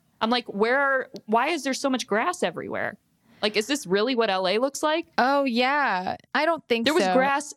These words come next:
Speaker 1: everywhere. Like, the football
Speaker 2: There was a
Speaker 1: field,
Speaker 2: lot of grass.
Speaker 1: perfect grass. I was like, "Damn."
Speaker 2: That's a, I didn't catch that. That's a good point.
Speaker 1: I just felt like they missed a big opportunity not having this in the Pacific Northwest because,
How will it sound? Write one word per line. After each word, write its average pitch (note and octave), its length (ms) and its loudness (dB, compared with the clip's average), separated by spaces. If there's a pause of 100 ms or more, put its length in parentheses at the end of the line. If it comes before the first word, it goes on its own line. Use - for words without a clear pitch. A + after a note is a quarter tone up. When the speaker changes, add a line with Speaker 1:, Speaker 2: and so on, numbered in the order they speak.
Speaker 1:
everywhere. G3+ 720 0
Like, G3+ 220 0
the A#3+ 80 2
football A#3+ 320 2
Speaker 2:
There A#3+ 160 4
was B3 140 4
a - 20 2
Speaker 1:
field, A#3 120 2
Speaker 2:
lot A3 160 0
of G3+ 120 -10
grass. F#3 300 0
Speaker 1:
perfect C4 380 0
grass. - 520 -4 (100)
I G3+ 80 0
was G3 140 -2
like, F#3 220 -2 (100)
"Damn." A#3 580 -2
Speaker 2:
That's F4+ 220 -2
a, G#4+ 120 0 (120)
I C#4 120 2
didn't G#4 280 -2
catch E4 400 -2
that. F3 300 0
That's C4 200 -2
a F#4 80 0
good C4+ 260 -4
point. A#3+ 480 -2 (280)
Speaker 1:
I A#3 120 2
just F4 240 -4
felt B3 160 2
like A3+ 160 -2
they G3+ 120 0
missed F#3 520 -2
a F#3 80 0
big E3+ 240 0
opportunity D#3 640 -2
not D#3 260 -4
having D#3 260 -4
this D3+ 140 -8
in - 60 -14
the C#3+ 80 -8
Pacific - 400 -6
Northwest E3 480 -6
because, F3 260 -2